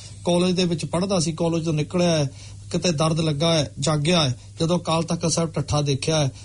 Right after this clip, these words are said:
ਤੇ ਉਹਨੇ, ਉਹਨੇ ਮਨ ਧਾਰ ਲਈ ਹੈ ਕਿ ਮੈਂ ਤਾਂ ਬਈ ਕੁਛ ਕੰਮ ਹੁਣ ਕੌਮ ਲਈ ਉਹ ਕਰਾਂਗਾ ਜਿਹੜੇ ਸਾਰੇ ਮੈਨੂੰ ਯਾਦ ਕਰਨਗੇ। ਕਹਿੰਦੇ ਮਿਸ਼ਨ ਵੀ ਵੱਡੇ ਵੱਡੇ ਕੀਤੇ, ਲਲਿਤ ਮਾਕਨ ਵਰਗੇ ਤੇ ਜਨਰਲ ਵੈਦਿਆ ਵਰਗੇ ਸੋਧਾ ਲਾ ਦਿੱਤਾ ਦੂਜੀਆਂ ਸਟੇਟਾਂ ਦੇ ਵਿੱਚ ਜਾ ਕੇ।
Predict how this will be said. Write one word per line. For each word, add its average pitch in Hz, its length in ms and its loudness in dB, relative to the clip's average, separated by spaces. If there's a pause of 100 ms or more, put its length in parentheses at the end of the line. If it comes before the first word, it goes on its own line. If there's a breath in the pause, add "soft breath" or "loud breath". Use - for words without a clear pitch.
(160 loud breath)
ਤੇ - 60 -4
ਉਹਨੇ, 190 420 2
ਉਹਨੇ 180 160 2
ਮਨ 180 380 2
ਧਾਰ 165 320 2
ਲਈ 165 260 2
ਹੈ 165 60 2
ਕਿ 160 140 -2
ਮੈਂ 156 340 2
ਤਾਂ 160 120 -2
ਬਈ 165 160 0
ਕੁਛ 165 260 -2
ਕੰਮ 151 260 0
ਹੁਣ 151 220 0 (160)
ਕੌਮ 156 260 2
ਲਈ 165 140 2
ਉਹ 185 200 2
ਕਰਾਂਗਾ 151 440 2 (480 loud breath)
ਜਿਹੜੇ 240 440 4
ਸਾਰੇ 233 460 2 (140)
ਮੈਨੂੰ 185 180 2
ਯਾਦ 156 280 2
ਕਰਨਗੇ। 131 420 0 (840 loud breath)
ਕਹਿੰਦੇ 226 160 4
ਮਿਸ਼ਨ 233 320 2
ਵੀ 247 80 2
ਵੱਡੇ 185 280 2
ਵੱਡੇ 190 260 2
ਕੀਤੇ, 180 240 0
ਲਲਿਤ 180 400 2
ਮਾਕਨ 175 320 0
ਵਰਗੇ 175 300 2
ਤੇ 170 120 0
ਜਨਰਲ 165 320 2
ਵੈਦਿਆ 160 340 2
ਵਰਗੇ 165 280 0
ਸੋਧਾ 214 400 0
ਲਾ 175 140 2
ਦਿੱਤਾ 160 260 0
ਦੂਜੀਆਂ 156 340 0
ਸਟੇਟਾਂ 160 340 0
ਦੇ 165 60 0
ਵਿੱਚ 160 140 -2
ਜਾ 139 200 2
ਕੇ। 170 260 0